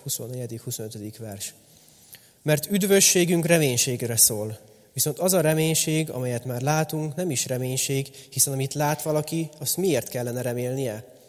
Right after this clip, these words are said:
Ha pedig azt reméljük, amit nem látunk,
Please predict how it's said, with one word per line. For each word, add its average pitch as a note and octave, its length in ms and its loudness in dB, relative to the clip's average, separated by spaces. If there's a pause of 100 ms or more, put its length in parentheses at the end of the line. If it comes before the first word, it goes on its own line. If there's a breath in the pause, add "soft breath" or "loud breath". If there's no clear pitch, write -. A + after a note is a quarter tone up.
(180 loud breath)
Ha C#3+ 100 -6
pedig C3+ 280 -2
azt G3 260 8
reméljük, C#3+ 600 2
amit A#2+ 240 -6
nem F3 200 2
látunk, D3 480 -2